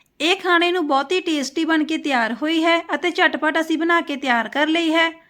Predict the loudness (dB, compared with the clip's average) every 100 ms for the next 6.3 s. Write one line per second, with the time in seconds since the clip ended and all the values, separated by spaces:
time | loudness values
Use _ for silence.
0 | _ _ _ 0 2 2 2 2 2 2
1 | 2 2 2 2 2 2 2 2 2 4
2 | 4 2 0 -2 -2 0 0 0 0 0
3 | 0 2 2 2 -2 -2 -2 -2 -2 2
4 | 2 2 -2 0 2 2 0 -2 0 0
5 | 2 0 -2 -4 -4 -2 0 2 2 0
6 | -2 -2 -2